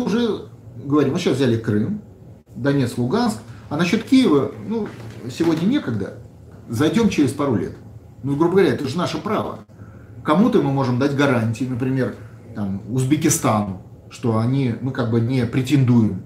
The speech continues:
если нужно. Но решение-то — собственность наша. Поэтому дать, дать гарантии, как говорится, не жалко, чтобы не ссориться. Потому что главный аргумент противников этого запроса, что типа мы поссоримся с другими. Ну а как? Надо по закону жить.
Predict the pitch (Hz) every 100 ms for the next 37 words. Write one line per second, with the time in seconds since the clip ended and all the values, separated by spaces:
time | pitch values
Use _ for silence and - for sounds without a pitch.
0 | - 117 107 127 143 120 - 98 - -
1 | - - - - - - 110 113 127 -
2 | 127 104 104 - 143 - 135 139 233 143
3 | - - - - - - - - - -
4 | - - - 110 120 143 135 - - -
5 | 123 143 202 170 156 196 170 196 170 220
6 | 240 - 123 117 120 113 139 156 131 127
7 | 110 - 113 139 147 127 87 - 117 139
8 | 139 135 165 147 135 131 143 143 107 -
9 | - - 135 139 156 123 117 131 143 147
10 | 175 175 233 131 107 131 156 147 131 120
11 | 127 117 87 - 95 107 110 - - -
12 | - - - - - - 127 165 143 110
13 | 131 196 202 190 - 147 202 143 -